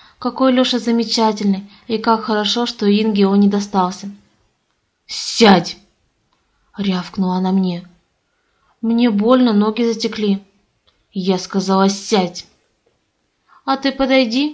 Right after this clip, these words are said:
и заставь". Эфи встала и направилась в мою сторону, а я – в сторону стола. Рывок, и я хватаю шприцы и вкалываю их себе один за другим.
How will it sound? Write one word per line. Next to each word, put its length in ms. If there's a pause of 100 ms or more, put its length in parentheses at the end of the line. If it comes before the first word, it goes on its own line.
и 120
заставь". 560 (1000)
Эфи 300
встала 540
и 80
направилась 640
в 60
мою 140
сторону, 540 (540)
а 160
я – 360
в 40
сторону 460
стола. 520 (640)
Рывок, 640 (380)
и 80
я 140
хватаю 460
шприцы 640 (220)
и 100
вкалываю 720
их 160
себе 420
один 320
за 120
другим. 440